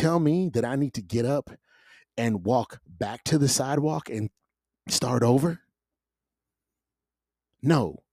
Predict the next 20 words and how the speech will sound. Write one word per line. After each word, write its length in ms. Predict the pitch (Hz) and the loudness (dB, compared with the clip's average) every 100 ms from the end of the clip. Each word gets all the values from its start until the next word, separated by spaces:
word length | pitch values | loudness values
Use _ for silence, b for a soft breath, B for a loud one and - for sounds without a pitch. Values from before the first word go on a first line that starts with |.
| _ _ _ - | _ _ _ 0
I'm 100 | 147 | 2
gonna 100 | 113 | 0
get 200 | 107 113 | -2 -4
up 180 | 151 151 | -2 -2
right 160 | 196 | 0
here 320 | 151 117 87 - _ _ | 0 -2 -6 -14 _ _
and 120 | 123 110 | -4 -2
I'm 120 | 107 | 0
gonna 160 | 104 | -2
keep 260 | 98 - 110 | -4 -8 -6
walking. 400 | 101 80 - - - _ _ _ _ _ _ _ _ _ _ _ _ _ _ _ _ _ _ _ _ _ _ _ _ _ _ _ _ _ _ - 101 | -6 -8 -14 -20 -20 _ _ _ _ _ _ _ _ _ _ _ _ _ _ _ _ _ _ _ _ _ _ _ _ _ _ _ _ _ _ -18 2
Don't 240 | 160 196 254 | 6 6 4
look 220 | 214 139 | 0 2
back 320 | 113 185 135 | 2 2 0
because 300 | 139 123 117 | -2 -2 0
you're 80 | 139 | 2
not 460 | 127 139 190 180 113 | 2 2 0 -4 -4
going 360 | 151 240 175 | -2 2 2
that 220 | 127 110 | 2 -2
way. 440 | 90 98 82 78 | -6 -8 -10 -16